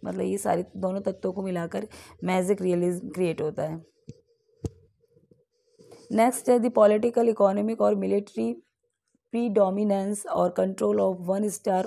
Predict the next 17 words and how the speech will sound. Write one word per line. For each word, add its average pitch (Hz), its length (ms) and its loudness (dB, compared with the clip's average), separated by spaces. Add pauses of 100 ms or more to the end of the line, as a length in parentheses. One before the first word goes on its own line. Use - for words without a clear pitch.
(140)
over 180 200 2 (120)
other 185 260 -2
is 185 180 -10
termed 190 380 -4
as 214 180 -4 (460)
syncretism। 208 1000 -2 (360)
ठीक 208 260 -8
है, 208 140 -2 (1700)
नेक्स्ट 226 380 0
है 240 80 8
टू 240 220 0
नाइंटी 208 340 0
सिक्स, 175 260 -4
the 202 200 2
statement 226 760 0 (140)
"God 202 320 4
is 202 100 0